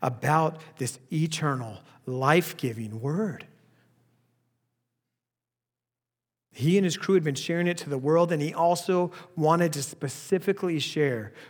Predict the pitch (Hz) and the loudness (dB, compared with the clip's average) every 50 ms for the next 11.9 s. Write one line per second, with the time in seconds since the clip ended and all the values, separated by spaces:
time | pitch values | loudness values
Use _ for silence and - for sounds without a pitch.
0 | - _ - 127 - 135 120 120 120 - - 147 - - 151 147 - - 120 113 | -14 _ -8 -6 -6 -4 -6 -6 -6 -4 -6 -4 -4 -2 -2 -2 -2 -4 -8 -8
1 | 120 113 - - 113 110 110 104 101 92 117 135 139 139 - - 156 147 - - | -10 -10 -10 -10 -10 -10 -10 -10 -8 -6 -6 -4 -4 -6 -6 -6 -8 -8 -8 -10
2 | - - 180 170 180 190 196 185 156 131 - 117 110 110 104 92 - - _ - | -4 0 2 4 4 4 4 2 0 -4 -8 -8 -8 -10 -10 -12 -14 -18 _ -20
3 | - - - - - - 185 185 196 202 190 175 147 - - 165 170 175 165 143 | -20 -20 -20 -8 -2 2 4 6 6 6 4 2 0 0 2 4 6 6 6 4
4 | 123 120 117 120 131 143 151 156 151 143 127 117 113 123 139 139 135 123 113 - | 0 -2 -4 -2 0 0 0 0 0 -2 -4 -6 -4 -2 0 0 0 -2 -4 -8
5 | - - - _ _ - - 156 135 131 143 156 165 170 151 135 143 151 147 143 | -16 -20 -20 _ _ -4 -2 -2 0 2 2 2 2 2 2 0 0 0 0 0
6 | - - 151 143 139 - - 139 131 127 - 131 123 113 - - - - - - | 0 0 -2 -2 -2 -2 -4 -4 -4 -4 -4 -4 -4 -4 -6 -10 -18 -20 -20 -16
7 | - - 156 160 170 175 180 175 180 170 185 180 156 160 185 - 175 165 170 165 | -4 2 2 4 4 6 6 4 6 6 6 4 4 2 2 4 6 6 6 6
8 | 180 175 151 135 151 156 180 202 - - 170 131 107 98 95 - - - 151 123 | 4 2 2 4 4 4 4 4 2 0 -2 -2 -4 -6 -12 -12 -8 -6 -6 -6
9 | 113 - 113 98 90 - - 156 160 175 185 196 196 196 196 196 180 160 147 165 | -6 -8 -10 -12 -12 -10 -4 0 4 4 6 6 6 6 6 4 2 2 4 4
10 | 185 208 - - 131 120 135 127 127 147 143 135 - - 143 143 156 170 190 190 | 4 4 2 -2 -6 -6 -4 -2 0 0 0 0 -2 -4 -2 2 2 2 2 0
11 | - - 165 143 139 131 127 123 143 165 165 156 131 113 101 95 - | -2 -4 -4 -2 -2 -2 -2 0 0 0 -2 -2 -4 -6 -10 -14 -16